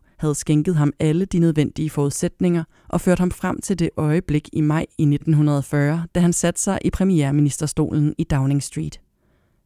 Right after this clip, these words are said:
Fra begyndelsen modsatte han sig ethvert forslag om at forhandle fred med Tyskland. Selvfølgelig gjorde han det. Hele hans politiske eksistensberettigelse stod og faldt med, at han bød Hitler trods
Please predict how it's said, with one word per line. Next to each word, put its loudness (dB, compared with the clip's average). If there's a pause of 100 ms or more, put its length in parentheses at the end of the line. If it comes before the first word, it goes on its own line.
Fra 0
begyndelsen 0
modsatte 2
han 4
sig -2
ethvert -2
forslag -4
om -2
at -4
forhandle -2
fred -2
med -4
Tyskland. -4 (500)
Selvfølgelig 2
gjorde -2
han 0
det. -6 (580)
Hele 2
hans 2
politiske -2
eksistensberettigelse -2
stod -2
og -6
faldt -4
med, 2
at -4
han 0
bød 0
Hitler -2
trods -6